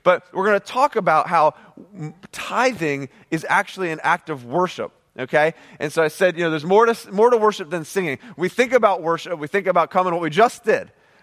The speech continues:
We think about playing music and singing, but worship is so much greater. And actually giving our tithes, giving ten percent of our income to the Lord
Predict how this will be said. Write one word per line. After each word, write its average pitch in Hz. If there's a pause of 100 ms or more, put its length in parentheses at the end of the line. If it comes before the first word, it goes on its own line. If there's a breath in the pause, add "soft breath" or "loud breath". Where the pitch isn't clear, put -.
(100)
We 147
think 170
about 170
playing 175
music 180
and 147
singing, 175 (240 loud breath)
but 170
worship 208
is 175
so 226
much 240
greater. 175 (180 loud breath)
And 165
actually 196
giving 233 (140 loud breath)
our 165
tithes, 165
giving 226
ten 214
percent 196
of 180
our 170
income 170
to 226
the 240
Lord 180